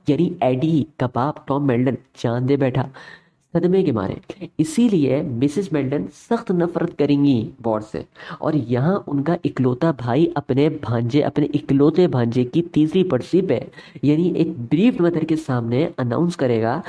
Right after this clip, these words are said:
कि उसने एक बहुत ख़तरनाक और क्रोसिव बम ईजाद किया है, ठीक है, जो कि, अ,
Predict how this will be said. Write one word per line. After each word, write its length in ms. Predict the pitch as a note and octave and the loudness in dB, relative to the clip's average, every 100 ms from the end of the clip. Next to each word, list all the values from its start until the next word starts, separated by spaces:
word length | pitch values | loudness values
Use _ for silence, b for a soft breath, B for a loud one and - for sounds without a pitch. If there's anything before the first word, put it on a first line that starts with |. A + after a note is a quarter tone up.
| B F3 | B -2
कि 60 | - | 0
उसने 320 | D3+ - F3+ | 0 0 0
एक 280 | F3+ F3+ F3+ | 2 0 -2
बहुत 240 | B2+ D#3 E3+ | -2 -2 -4
ख़तरनाक 800 | C3+ B2+ B2 C3 F3+ F3+ - D#3+ | -6 -4 -2 -2 -2 -4 -6 -4
और 200 | D#3+ - | -4 0
क्रोसिव 420 | D3+ F3+ F#3 F3+ | 2 4 2 0
बम 240 | C3 C#3+ B2+ | 0 -2 -2
ईजाद 300 | B2 A#2+ - | 0 -2 -4
किया 220 | A2 - | -6 -6
है, 80 | - _ _ _ _ _ _ | -10 _ _ _ _ _ _
ठीक 140 | A#2+ F#3 | -4 -2
है, 140 | - - - _ _ _ _ _ _ _ _ _ _ _ - | -6 -10 -20 _ _ _ _ _ _ _ _ _ _ _ -2
जो 120 | C#3+ | 0
कि, 240 | C3+ D#3+ C#3+ | 2 0 0
अ, 160 | - | -4